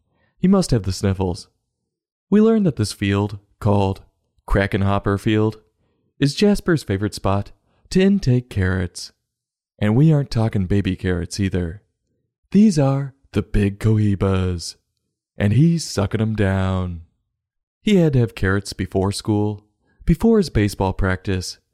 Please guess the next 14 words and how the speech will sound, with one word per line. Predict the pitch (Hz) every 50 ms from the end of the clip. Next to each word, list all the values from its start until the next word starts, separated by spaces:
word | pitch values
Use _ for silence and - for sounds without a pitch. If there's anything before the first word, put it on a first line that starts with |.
| _ _ _ _ _ _
and | - 156
before | 165 175 - - 226 233 226
he | 202 139
saw | - - - 98 101 104
his | 107 104
family | - - 95 92 92 92 98 101 101
at | 98 -
night. | - 101 101 95 95 95 92 92 - - _ _ _ _ _ _ _ _ _ _ _ _ _ _ _ _ _ -
That | - 175 190
last | 202 208 226 214 - -
one | 180 180 180
I | 131 104
can | - - 101
see, | 92 - 98 92 90 87 85 82 -